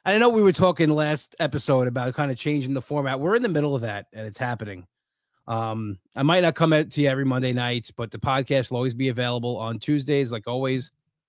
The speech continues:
or Monday nights into Tuesday. Maybe doing, like, pre-recorded episodes. Anyway, it's not the point I'm making. I'm just saying, um, <laughs> last week, I had totally planned to do an episode. I was off on Friday,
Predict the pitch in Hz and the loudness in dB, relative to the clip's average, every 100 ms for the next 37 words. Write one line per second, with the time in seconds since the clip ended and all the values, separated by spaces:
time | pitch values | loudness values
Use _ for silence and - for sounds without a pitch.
0 | _ _ _ _ 117 117 120 117 120 117 | _ _ _ _ -4 -2 0 0 0 0
1 | 113 110 98 131 123 127 120 113 _ _ | -4 -6 -4 -4 0 0 0 -4 _ _
2 | _ _ _ _ _ _ _ _ _ _ | _ _ _ _ _ _ _ _ _ _
3 | _ _ _ - 151 147 143 120 170 165 | _ _ _ 2 4 4 2 2 4 4
4 | 147 160 156 131 165 135 _ - 220 139 | 6 4 4 0 -4 -6 _ 2 4 4
5 | 127 - - _ _ _ _ _ _ _ | 2 -6 -20 _ _ _ _ _ _ _
6 | _ _ _ _ _ _ _ _ _ _ | _ _ _ _ _ _ _ _ _ _
7 | - 170 131 170 160 151 156 160 170 190 | 0 0 2 4 6 6 4 2 0 4
8 | 160 123 - 139 131 131 127 113 - _ | 4 2 -2 -2 0 2 0 -2 -8 _
9 | _ _ _ - 160 160 196 175 160 143 | _ _ _ -4 4 6 4 4 4 4
10 | - - - 139 147 160 117 165 202 202 | -2 -10 -4 2 4 4 4 4 6 4
11 | 135 175 165 147 143 147 143 147 123 123 | 4 2 4 2 2 0 0 -2 -4 -4
12 | 113 101 _ _ - - _ - 139 147 | -6 -10 _ _ -20 -20 _ -4 0 2
13 | 139 151 143 131 139 131 - 156 143 143 | 2 0 0 -2 -4 -4 -4 -2 0 0
14 | 139 139 | -2 -4